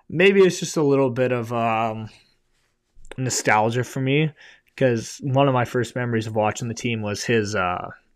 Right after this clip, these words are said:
<laughs> the game of Fitzmagic is what I like to call it, where he, he led that comeback against the Patriots. That was one of my first memories watching the Bills. I think I was, like, twelve years old when that happened. It's like, I think that's ten seasons ago now.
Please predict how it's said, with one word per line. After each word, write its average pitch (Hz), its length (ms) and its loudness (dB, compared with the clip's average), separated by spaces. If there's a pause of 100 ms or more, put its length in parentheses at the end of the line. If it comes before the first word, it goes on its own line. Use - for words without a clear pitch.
(140)
<laughs> - 680 -10
the 117 180 0
game 139 280 6
of 123 80 2
Fitzmagic 107 800 4
is 127 80 -8
what 107 120 0
I 104 100 4
like 104 180 0
to - 80 -14
call 107 300 2
it, 104 80 0
where 107 100 0
he, 110 260 0
he 120 300 0
led 110 240 0
that 101 200 -2
comeback 107 440 -4
against 107 260 -10
the - 60 -20
Patriots. 107 720 -4 (800)
That 131 140 4
was 120 220 2
one 123 160 -2
of 117 60 -4
my 107 100 -2
first - 280 -6
memories 110 300 -4
watching 98 320 -4
the 95 40 -6
Bills. 98 200 -4
I 113 60 -4
think 113 120 -2
I 110 40 -2
was, 98 100 -4
like, 98 140 -8
twelve 104 280 -4
years - 160 -10
old 98 240 -4
when 78 80 -12
that 87 120 -6
happened. 95 460 -6 (400)
It's - 120 -10
like, 92 160 -2 (220)
I - 80 0
think - 160 0
that's 185 160 4
ten 170 180 2
seasons 170 420 2
ago 110 200 2
now. - 280 -6